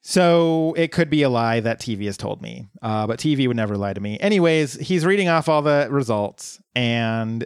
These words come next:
everyone passes except, well, Je-, he gets to Jeff. He's like, "Yeah, Winger, Jeff, well, eighty. Anyway, sorry for that half-hearted fake out. We all did it."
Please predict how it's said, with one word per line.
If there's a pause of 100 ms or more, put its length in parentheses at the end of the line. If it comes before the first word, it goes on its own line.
everyone
passes
except, (1040)
well, (560)
Je-,
he
gets
to
Jeff.
He's
like,
"Yeah,
Winger,
Jeff, (680)
well, (1080)
eighty.
Anyway,
sorry
for
that
half-hearted
fake
out.
We
all
did
it."